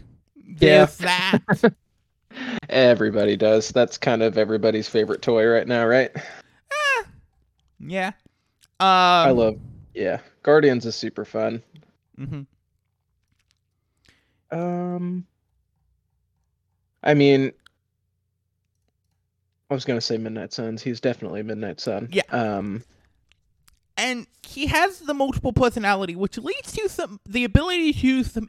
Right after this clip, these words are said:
Speaker 1: interesting things. Um,
Speaker 2: Yeah.
Speaker 1: on certain crises. Like, he can sometimes be a safe extract carrier turn one.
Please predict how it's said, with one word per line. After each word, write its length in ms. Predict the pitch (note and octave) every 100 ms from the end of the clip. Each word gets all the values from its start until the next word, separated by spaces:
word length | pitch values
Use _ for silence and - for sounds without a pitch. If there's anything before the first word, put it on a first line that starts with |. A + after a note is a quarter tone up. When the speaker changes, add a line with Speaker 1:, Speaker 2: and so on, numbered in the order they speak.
| -
Speaker 1:
interesting 680 | G#3 G3+ A3 - G3 E3+
things. 840 | E3+ - E3 C#3+ F2 _ _ _ - _ _ _ _ _ _ _ _ _ _ _ _ _ _ _ _ _ _ _ _ _ _ _ _ _ _ _ _ D#3
Um, 340 | D#3 C3+ C3
Speaker 2:
Yeah. 300 | F4 G#3 E2+ - _ -
Speaker 1:
on 180 | A3+
certain 280 | G#3+ A#3 A3
crises. 600 | G#3 F3 F3 - - - _ _ _ _ -
Like, 560 | G3+ G#3 F3 - - _ _ _ _ _ _ _ _ _ _ _ _ _ _ _ _ _ _ _
he 240 | - B4 -
can 360 | G4+ A#3+ D3+ -
sometimes 1120 | - - - E4+ F#4+ F#4 D#4 G#3+ E3 - E3 - _
be 160 | G3 F#3+
a 140 | F3+
safe 360 | F#3 - F3+ - -
extract 480 | F#3 - F3+ D#3+
carrier 480 | - E3+ D3+ D3 C#3+
turn 300 | - F3+ C3+
one. 300 | B2 - -